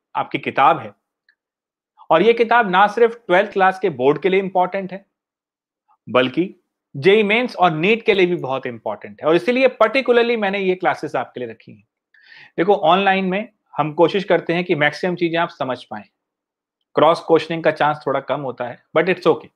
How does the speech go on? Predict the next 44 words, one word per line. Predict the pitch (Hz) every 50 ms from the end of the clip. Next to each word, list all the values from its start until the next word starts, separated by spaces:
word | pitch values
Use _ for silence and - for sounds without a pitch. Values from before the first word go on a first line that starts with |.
| _ _ _ _ _ _ _ _ _ _ _ _ _ _ _ _ _ _ _ _ _ - - -
So, | 214 196
मैं | 208 233
आपसे | 247 262 254 - - - - 226
यही | 226 190 190 190 240 262 240
एक | 208 208 190
रिक्वेस्ट | 165 175 196 214 202 202
करता | - 160 147 147 - 175
हूं | 160 131 113 - _ _ _ _ _ _ _ _ -
कि | 180
प्लीज | 175 - - 226 254 262 247 254
इन | 233 196
क्लासेस | 190 185 185 180 196 185 -
को | - - 143 120
पूरे | 117 - - 165 175 180 175
सीरियसली | - - 165 156 180 180 180 - 175 170
आप | 165 156 156 -
लें | 127 143 180 185 _ _ _ _ _ _ _ _ -
और | 165 165 165
उन | 165 156
रूल्स | 139 151 202 220 -
को | - - 202
ध्यान | 165 147 147 139 139 131
रखें | 120 107 - _ - 104 _ _ _ _ _ -
और | 135 131 - -
टाइम | - 127 135 147 151 147
पे | 151 156
आएं। | 156 156 165 196 214 214 - - - _ _ -
क्लास | 180 185 190 226 262 254 254 -
के | - 233 196
स्टार्ट | - - - 185 208 240 240 -
होने | 180 190 202 202 208 202
के | 202 190
पांच | 175 - _ - 175 196 208 196 -
मिनट | 175 165 160 151 151 _
पहले | - 135 139 135 139
आप | - 127 123 123 - 131
यहां | 120 113 107 107
आ | 104
जाएं। | 101 101 101 104 _ _ _ - - - _ _ - 117
दस | 139 143
दस | 139 151 139 -
का | - 156
टाइम | 135 - 143 135 147 165 156 147
है, | 175 202 214 214 - _